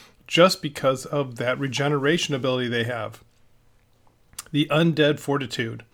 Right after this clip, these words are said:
Um, also, um, I gave him some allies with, uh, Pugsley and the Bushes, but once again, uh, looking back on it, uh, the ability of them to do, you know, a couple of points of damage, maybe seven, six or seven at the most,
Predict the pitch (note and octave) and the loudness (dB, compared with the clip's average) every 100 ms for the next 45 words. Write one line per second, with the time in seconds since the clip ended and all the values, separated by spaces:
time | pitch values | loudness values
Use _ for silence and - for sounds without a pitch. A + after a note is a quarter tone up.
0 | - - - - D#3 C3+ C#3 D#3 G#3 - | -20 -20 -20 -6 -2 0 2 6 6 6
1 | F#3 F#3+ G3+ - D3 C3+ C3 B2+ C#3 B2+ | 2 2 0 2 4 6 4 0 -4 2
2 | D#3 C#3+ D3+ - C3+ C3 B2 C3 C#3+ F#3+ | 2 4 0 0 -4 -4 -2 0 0 2
3 | A3+ G#3 - - C3 A#2+ A2+ C3+ B2 - | 2 0 -6 -6 -4 -4 -2 -4 -4 2
4 | D#3 D3 E3 D3+ B2+ A#2+ C#3 - E3 D3+ | 2 2 2 0 -2 -4 -4 -2 -4 -2
5 | C3+ B2+ - - - C#3 C#3+ D3 D3 D#3+ | -2 -2 -8 -20 -12 -2 -2 0 0 2
6 | D#3 D#3 D3+ C3+ B2+ C#3 - D3 C3 C3 | 2 2 0 -2 0 -2 -2 0 2 0
7 | C3 B2 C3 C#3 C3+ A#2+ A#2 A#2+ A#2+ C#3 | 0 -2 -2 -4 -6 -4 -4 -4 -2 0
8 | C3+ B2+ C3+ C3+ C3 - B2 B2+ B2 B2 | 0 0 -2 -4 -4 -6 -4 -4 -2 -6
9 | A#2+ - - - - E3+ C3 B2 C3+ C#3+ | -10 -18 -20 -8 0 0 0 -4 -6 0
10 | E3+ D#3+ C#3+ - D3+ C3 C3+ A#2 B2+ B2+ | 2 2 0 2 0 2 -4 -2 -4 -4
11 | B2+ C3+ B2 B2+ - C3+ B2+ B2 - - | -4 -4 -4 -4 -2 -2 -2 -6 -6 -8
12 | B2 C3+ B2 A#2 A#2 C#3+ C3+ C3 | -6 -4 -4 -6 -2 2 2 -2